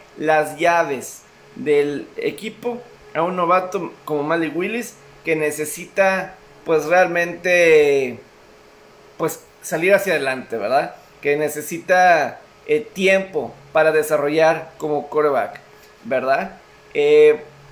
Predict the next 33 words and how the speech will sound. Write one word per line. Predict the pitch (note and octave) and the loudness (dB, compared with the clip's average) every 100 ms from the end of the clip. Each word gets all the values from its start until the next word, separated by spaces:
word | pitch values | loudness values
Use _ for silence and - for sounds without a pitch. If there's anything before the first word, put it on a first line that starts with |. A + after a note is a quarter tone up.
| - - - - - - | -20 -20 -20 -20 -20 -2
ahorita | E3 E3 E3 G3 | 0 0 2 2
vamos | F#3+ F#3+ F#3+ | 4 0 0
con, | F#3 E3+ E3 D#3 - | 2 4 4 2 0
con | E3+ | -2
los | D#3 D#3+ | -2 -2
Osos, | F3+ E3+ | -6 -6
que | - D3+ D3 | -8 -8 -10
claro | - E3 F3 E3+ | -4 0 2 2
que | D#3+ D#3 | 2 4
hay | E3 | 2
que | E3 | 0
hablar | D#3+ E3 | 2 2
de | D#3 | 2
ellos, | E3+ F#3 | 0 -2
y | D#3+ | -2
de | D3+ | -2
los | C#3+ C#3 - | 0 -4 -8
Titanes. | C3 D#3+ D#3 D3+ B2 - - - | -4 0 0 0 -8 -16 -20 -10
Aquí | - - | -8 -2
hablando | E3 D#3+ D#3+ D#3 | 0 0 0 -2
de | A2+ | -2
los | D3+ D3 | -4 -6
Titanes, | C#3+ E3 D3+ C#3 | -4 -4 -2 -2
de | C#3 A#2+ | -4 -4
Malik | - D3+ D#3 D3 | -4 -4 -4 -6
Willis. | C3 F#2 - - - - - - - - - - - - - - G#4+ - C#3+ - - - G#4+ G#4+ G#4 G#4+ G#4+ G#4+ G#4+ G#4+ G#4 - - - - - - - - - | -8 -10 -18 -20 -20 -20 -20 -20 -20 -20 -20 -20 -20 -20 -20 -20 -20 -20 -20 -20 -20 -20 -20 -20 -20 -20 -20 -20 -20 -20 -20 -20 -20 -20 -20 -20 -20 -20 -20 -4
Le | F#3+ G3+ | 4 4
falta | G3 A3+ A3+ - B3+ A#3 - | 4 2 2 0 -2 -2 -2
desarrollar | F#3+ F#3+ E3 F3 F#3 | -2 0 2 2 2
como | F#3+ G#3 F#3 E3+ D#3 - - - - - - - | 0 0 2 2 -2 -6 -20 -20 -20 -20 -20 -8
las | E3 G3+ G3 | 0 2 0
cuestiones | - F#3+ G#3+ A#3+ G#3 D#3+ C#3+ | -6 -6 -2 0 -2 -4 -4
básicas | G3+ G#3+ G#3 G3 F3+ D3 - - | -2 -2 -4 -12 -10 -10 -12 -20